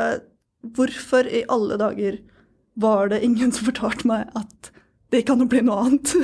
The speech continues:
<laughs> Eller at, "Hvorfor vurderte jeg aldri å studere noe ordentlig?" <laughs> Eller, det er jo mye ting jeg liksom tenker nå at jeg, "Ja, det har jeg lyst til å bli."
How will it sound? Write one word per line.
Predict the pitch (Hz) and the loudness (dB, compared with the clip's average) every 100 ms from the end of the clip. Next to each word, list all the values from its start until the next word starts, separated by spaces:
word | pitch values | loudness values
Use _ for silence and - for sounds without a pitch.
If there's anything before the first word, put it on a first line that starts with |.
| 349 370 - 359 | 0 -2 -4 -8
<laughs> | - 539 403 359 | -6 -8 -6 -2
Eller | 277 262 247 | 2 4 2
at, | 214 | -2
"Hvorfor | 247 247 247 254 | -2 0 0 0
vurderte | 254 247 220 226 - - - | 2 2 0 0 -2 -6 -2
jeg | 247 | 2
aldri | 247 214 196 208 220 - - _ | 2 2 -2 -4 -6 -14 -20 _
å | 233 | -6
studere | 226 220 208 - 202 | -2 0 2 0 -2
noe | 214 214 208 202 | 0 0 -2 -4
ordentlig?" | - 196 185 226 214 214 349 - 277 381 - - | -6 -8 -8 -6 -4 0 0 -2 -6 -6 -8 -20
<laughs> | _ 359 - - 403 | _ -6 -6 -12 -2
Eller, | 285 320 311 320 | 0 2 0 -2
det | - - | -16 -2
er | 269 | 2
jo | 370 403 | 2 2
mye | 302 302 311 | 0 2 2
ting | 277 233 | 0 0
jeg | 247 | 2
liksom | 262 240 233 | 2 0 0
tenker | 269 226 233 | -2 -2 -2
nå | 220 190 208 330 | -2 -2 0 0
at | 302 | 0
jeg, | 254 233 233 - _ _ _ _ _ | 2 2 0 -8 _ _ _ _ _
"Ja, | 523 370 | 0 2
det | 277 | 2
har | 508 | 2
jeg | 440 | 0
lyst | 370 | 0
til | 285 | 0
å | |
bli." | 240 | 0